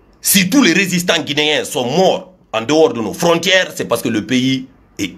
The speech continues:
uni. Le pays est uni par l'histoire. Le pays est uni par l'histoire. Sinon, Samori Touré, si les peuples n'aimaient pas les Malinqués, Samori Touré, on n'allait pas le déporter au Gabon, on allait le déporter au Fouta.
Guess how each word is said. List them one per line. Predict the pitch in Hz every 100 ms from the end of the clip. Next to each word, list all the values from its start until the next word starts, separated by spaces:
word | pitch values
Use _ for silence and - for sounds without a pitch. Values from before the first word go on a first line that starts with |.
| 151
uni. | 131 123 131 113 - _ _ _ _ _ _ -
Le | 92
pays | 92 131 135 113 104 -
est |
uni | 202 175 170 180 156
par | - 120
l'histoire. | 104 110 - 117 113 90 71 - _ _ _ _ _ _ _ _ _ _
Le | - 127 143
pays | 202 196 147
est | 135 196
uni | 247 233 240 190
par | 151 120
l'histoire. | 127 123 147 123 90 69 - _ _ _ _ _ -
Sinon, | - 185 156
Samori | 165 180 165
Touré, | - 165 202 220
si | - - 208
les | 170
peuples | 175 185
n'aimaient | 165 156
pas | 147 180
les |
Malinqués, | 156 160 160 165 185 185
Samori | 185 170 170 151
Touré, | 156 165
on | 147
n'allait | 127 120
pas | 160
le | 143
déporter | 117 131 117
au | 131
Gabon, | 90 110 117 85
on | 87
allait | 127 143
le |
déporter | 117 123 123 120
au |
Fouta. | 101 113 92 90